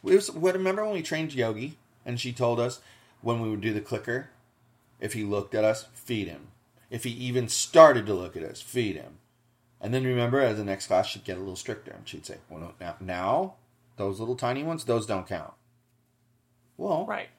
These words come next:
Speaker 1: what she was doing was she was slowly tightening up the leash. She was basically saying, "Okay, you know what? We just want him to get the general idea of what he needs to do." Boom. "Oh, now, wait a minute. We gotta lock it down a little tighter. Oh, now we're a little tighter," until you, you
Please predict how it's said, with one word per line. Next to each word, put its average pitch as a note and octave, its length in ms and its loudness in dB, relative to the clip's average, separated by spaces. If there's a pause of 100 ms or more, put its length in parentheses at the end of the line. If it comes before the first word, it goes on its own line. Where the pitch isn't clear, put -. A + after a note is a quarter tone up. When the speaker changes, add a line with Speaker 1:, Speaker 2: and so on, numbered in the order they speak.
(300)
Speaker 1:
what E3+ 120 -2
she - 120 -4
was D#3+ 140 -8
doing E3 380 -2
was G#2 120 -4
she - 140 -6
was G#2+ 160 -6
slowly C3 680 -2 (480)
tightening B2+ 540 -2
up C3 180 -2
the A#2+ 80 0
leash. A2 800 -10
She - 180 -4
was A2 180 -2
basically C3+ 420 6
saying, C#3 240 -4
"Okay, D#3 220 -6
you C3 100 -6
know C#3 100 -6
what? D#3 280 -8 (680)
We A#2 80 -6
just D#3+ 240 -4
want E3 140 -2
him B2 80 -6
to G#2 40 -8
get G#2 160 -8
the F#2 60 -14 (120)
general G2 500 -6
idea D#2+ 320 -8
of D#2 80 -12
what E2 100 -12
he D#2+ 80 -12
needs D2+ 220 -16
to C#2+ 80 -18
do." - 120 -18 (100)
Boom. D#2+ 340 -6 (320)
"Oh, B2 80 0
now, A#2+ 320 10
wait C#3 120 6
a D#3+ 40 2
minute. B2+ 300 0 (200)
We D#2+ 160 -8
gotta D#2+ 220 -4
lock F#2 260 0
it G#2+ 100 -12
down C#3+ 180 6
a D3+ 40 2
little E3 140 0
tighter. F3+ 420 2
Oh, A2+ 140 4
now G2+ 200 2
we're G#2+ 60 2
a A2 40 0
little B2 180 4
tighter," F3 280 4
until A#2+ 260 -2
you, A2 200 -6 (300)
you A2 180 -4